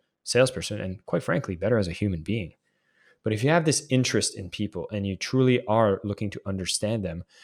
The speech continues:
that's the best way you can actually show love. The third love in selling is actually love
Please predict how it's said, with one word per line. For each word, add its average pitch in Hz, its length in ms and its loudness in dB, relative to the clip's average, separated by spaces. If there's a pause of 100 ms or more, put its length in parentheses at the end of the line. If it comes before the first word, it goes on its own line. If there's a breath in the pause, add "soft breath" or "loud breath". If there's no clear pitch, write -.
(120)
that's - 200 -10
the 98 80 -6
best 98 340 2
way 87 320 -2 (640)
you 101 100 -2
can 95 140 0
actually 87 260 -2
show 87 220 0
love. 85 400 -4 (1500)
The 104 100 2
third 123 500 6 (640)
love 87 400 -2
in 101 140 -6
selling 110 400 2
is 104 100 0
actually 101 340 0
love 98 340 4